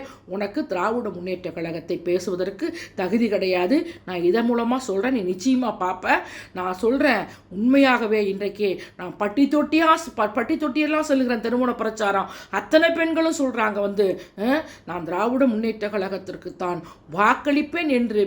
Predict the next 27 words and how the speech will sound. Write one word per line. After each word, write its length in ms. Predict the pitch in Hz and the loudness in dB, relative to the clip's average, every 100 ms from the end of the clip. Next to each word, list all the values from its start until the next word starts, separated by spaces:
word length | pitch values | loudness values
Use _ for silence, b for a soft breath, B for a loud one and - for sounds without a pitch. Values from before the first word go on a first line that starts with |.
| 202 | 2
பெண்கள் 360 | 220 269 277 277 | 2 4 2 2
சொல்கிறார்கள். 600 | 220 214 202 196 196 190 - B B | 2 2 2 2 0 0 -4 B B
நான் 260 | 175 185 180 - | -6 -4 -4 2
பெண்கள், 460 | 233 277 311 302 302 | 4 6 6 4 4
தமிழ்நாட்டு 580 | 220 269 277 269 269 240 | 0 2 4 2 0 -4
பெண்கள், 420 | 220 214 214 196 180 B B | -4 -2 0 -2 -2 B B
மானம் 480 | 196 240 311 311 277 | 0 4 4 4 4
உள்ள 220 | 262 240 | 2 0
பெண்கள், 400 | 214 196 196 190 | -2 -4 -2 -2
வீரம் 400 | 180 277 320 311 | 2 2 4 2
உள்ள 220 | 285 269 | 2 0
பெண்கள், 480 | 262 208 202 196 190 175 B B | 0 -4 -2 -2 -2 -4 B B
அதாவது 460 | 208 240 269 285 | -4 0 0 2
வந்து 220 | 262 254 247 | 2 2 0
நன்றி 420 | 202 269 311 359 | 2 2 6 6
உள்ள 240 | 320 311 294 | 6 4 4
பெண்கள், 420 | 233 220 208 180 B B | 0 -2 -2 -4 B B
அவர்கள் 380 | 180 196 202 202 | -4 -2 -2 -4
நிச்சயமாக 640 | 202 302 285 254 226 196 - B B | 2 4 4 2 2 -2 -4 B B
திராவிட 420 | 180 214 277 302 | 0 2 4 4
முன்னேற்ற 440 | 262 226 233 226 196 | 2 2 -2 -2 -6
கழகத்தினுடைய 720 | 185 202 202 196 185 180 180 | -4 -4 -4 -6 -6 -4 -4
தலைவர் 360 | 185 185 175 180 | -2 -2 -2 -4
முத்துவேல் 420 | 202 247 269 269 | -6 0 0 0
கருணாநிதி 560 | 247 254 330 320 269 233 | -2 0 0 2 0 -2
ஸ்டாலின் 420 | - 196 254 269 | -4 -2 -2 -2
அவர்களை 340 | 214 202 208 | -4 -4 -4